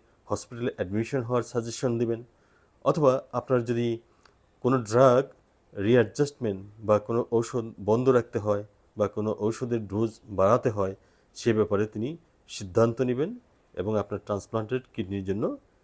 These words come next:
এটি একটি গুরুত্বপূর্ণ বিষয়। সর্বশেষ টিপসটি হলো, সাত নম্বর টিপসটি হলো,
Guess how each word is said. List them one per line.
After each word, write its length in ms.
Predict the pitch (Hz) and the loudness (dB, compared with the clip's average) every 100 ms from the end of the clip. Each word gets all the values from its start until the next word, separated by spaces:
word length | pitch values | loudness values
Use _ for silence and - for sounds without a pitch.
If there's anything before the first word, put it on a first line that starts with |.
| _ | _
এটি 180 | 92 104 | -6 -4
একটি 260 | - 185 - 101 | -4 -10 -14 -2
গুরুত্বপূর্ণ 580 | 127 127 123 127 113 104 | 6 6 6 0 2 0
বিষয়। 320 | 87 - - _ _ _ - - _ _ _ _ _ _ _ _ _ _ - | 0 -6 -14 _ _ _ -20 -20 _ _ _ _ _ _ _ _ _ _ -8
সর্বশেষ 680 | - 156 151 147 170 156 - | 6 8 8 2 0 -2 -2
টিপসটি 360 | 143 139 - | -4 -4 -4
হলো, 180 | 123 92 | -2 -2
সাত 240 | 85 120 117 | -2 -4 -2
নম্বর 260 | 117 113 120 - | -2 0 0 0
টিপসটি 360 | 120 - - 104 | -6 -6 -8 -8
হলো, 260 | 95 82 | -8 -10